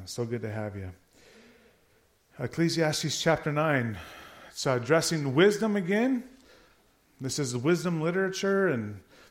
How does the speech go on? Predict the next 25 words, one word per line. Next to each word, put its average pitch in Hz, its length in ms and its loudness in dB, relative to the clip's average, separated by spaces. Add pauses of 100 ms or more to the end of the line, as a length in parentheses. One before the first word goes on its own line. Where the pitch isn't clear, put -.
we've 127 160 0
been 127 340 -2
wrestling 160 440 2
our 151 120 2
way 151 200 2
through 170 380 0
Ecclesiastes, 165 1120 0
trying 147 280 -4
to, 131 160 -2 (440)
trying 143 320 -2
to 127 60 -6
discern 156 560 -4
the 143 80 0
wisdom 151 460 -2
that 135 140 0
has, 120 280 0 (380)
um, 113 500 -4
been 135 180 0
put 156 200 -2
forth - 560 0 (340)
through 156 220 -2
Solomon 185 640 0
in 151 100 -2
this 147 200 -4
book. 180 380 -2